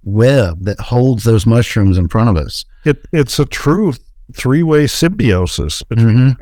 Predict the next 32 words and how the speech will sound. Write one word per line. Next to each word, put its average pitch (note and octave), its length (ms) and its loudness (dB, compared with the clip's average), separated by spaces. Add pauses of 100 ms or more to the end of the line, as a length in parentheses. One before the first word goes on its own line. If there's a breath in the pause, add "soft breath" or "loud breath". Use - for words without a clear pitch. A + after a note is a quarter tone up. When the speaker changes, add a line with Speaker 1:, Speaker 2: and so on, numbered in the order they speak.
Speaker 2:
mushrooms, D#3+ 460 -2
the A2+ 120 -4
cows, C3 680 0 (580)
and C#3+ 140 2
the C3 80 -2
people. B2 600 -2
And A2+ 180 -2
probably C3+ 560 2
that B2 220 2
symbiosis, C3 840 0
something C3+ 460 -2
like A2+ 380 -2
that, B2 300 0
was A#2+ 280 0
been B2 220 -2
repeated C3+ 640 0 (960)
potentially C3+ 600 -2
for C#3 200 -4
millions D3 600 2
of B2+ 140 -2
years. D#3 540 -2
This C3+ 240 -2
is A2 100 -2
Speaker 1:
I A#2 60 2
believe A2+ 320 2
it. F2+ 200 -2
Speaker 2:
my C3+ 80 -12
theory. F#2+ 500 -6 (480 soft breath)
I E3+ 100 2
can't D3 360 0
see C#3+ 240 0
why A#2+ 500 0